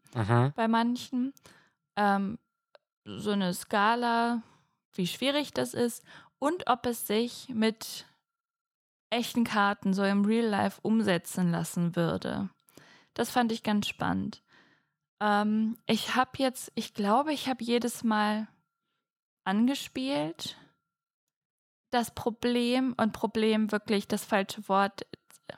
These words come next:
Speaker 2: das Ding ist, wenn du so ein neues Rätselspiel bekommst, weil eigentlich ist es ja weniger Kartenspiel und mehr Rätselspiel,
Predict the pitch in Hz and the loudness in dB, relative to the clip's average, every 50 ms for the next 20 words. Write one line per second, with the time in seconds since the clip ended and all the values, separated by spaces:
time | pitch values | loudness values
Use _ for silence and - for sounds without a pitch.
0 | 220 196 - _ _ _ _ _ _ _ _ - 202 - - - 262 269 240 233 | -14 -16 -18 _ _ _ _ _ _ _ _ -4 -4 -4 -2 -2 0 2 2 2
1 | 220 247 247 - - - - - - _ _ _ _ _ _ _ _ _ _ _ | 2 2 0 -2 -6 -16 -18 -18 -20 _ _ _ _ _ _ _ _ _ _ _
2 | _ _ _ _ _ _ - 233 240 247 254 262 247 220 233 240 233 226 226 220 | _ _ _ _ _ _ 0 2 2 2 2 0 0 0 0 2 2 2 2 0
3 | 214 208 202 214 208 220 233 226 226 - - 226 233 240 - - - 220 208 - | 0 0 0 2 2 2 0 -2 -4 -4 0 0 0 0 0 -4 -4 -4 -4 -4
4 | - - 233 220 214 202 208 - - - 180 170 180 196 - - 220 196 226 226 | -6 -2 0 0 2 0 -2 -4 0 0 0 0 0 -4 -2 0 2 2 4 2
5 | 240 247 247 254 240 240 226 226 233 226 - 226 208 220 214 202 196 - 190 185 | 2 2 0 -2 -2 -4 -4 -2 -4 -4 -4 -4 -2 0 0 0 2 0 -2 -4
6 | - - 233 233 262 - - 311 294 - - - 269 262 226 - - 202 208 202 | -2 0 0 0 0 0 -2 -4 -4 -4 -4 -2 -2 0 0 0 0 0 0 0
7 | 202 202 - 190 190 185 - - 185 170 - - - - 170 165 | 0 0 0 -2 -2 -2 -4 -6 -6 -6 -6 -6 -4 -2 -2 -2